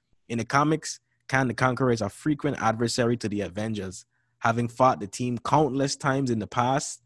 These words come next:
present, and future, while even battling a team of younger heroes calling themselves the Young Avengers at one point.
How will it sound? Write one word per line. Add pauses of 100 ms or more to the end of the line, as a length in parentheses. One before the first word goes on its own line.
(140)
present,
and
future, (320)
while
even
battling
a
team
of
younger
heroes
calling
themselves
the
Young
Avengers
at
one
point.